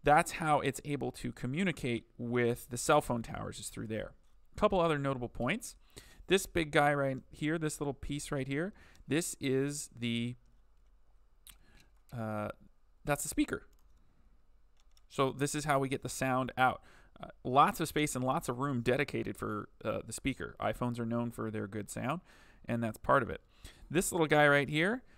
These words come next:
this is the, uh, vibration engine. So this creates the vibrations, uh, in the phone when your phone buzzes or you,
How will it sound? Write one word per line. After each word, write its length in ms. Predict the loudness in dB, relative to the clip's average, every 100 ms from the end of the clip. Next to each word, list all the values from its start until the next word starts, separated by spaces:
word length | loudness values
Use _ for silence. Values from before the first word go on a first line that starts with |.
| -14 -2
this 320 | 0 0 -4
is 480 | 0 2 2 0 -4
the, 420 | -2 0 0 -2 -4 -12 -20 -20 -12
uh, 360 | -6 -4 -4 -6 -10 -2
vibration 520 | 4 4 4 2 -2
engine. 320 | -6 -10 -16 -20 -14
So 160 | -8 0
this 240 | 0 0
creates 440 | -2 2 2 0
the 60 | -2
vibrations, 800 | 0 2 2 0 0 -2 -4 -8 -14 -20 -18 -10
uh, 140 | -8 -4
in 100 | -2
the 60 | 0
phone 300 | 4 4 4
when 80 | 0
your 100 | 0
phone 240 | -2 6
buzzes 400 | 6 8 4 0
or 100 | -2
you, 240 | -2 -6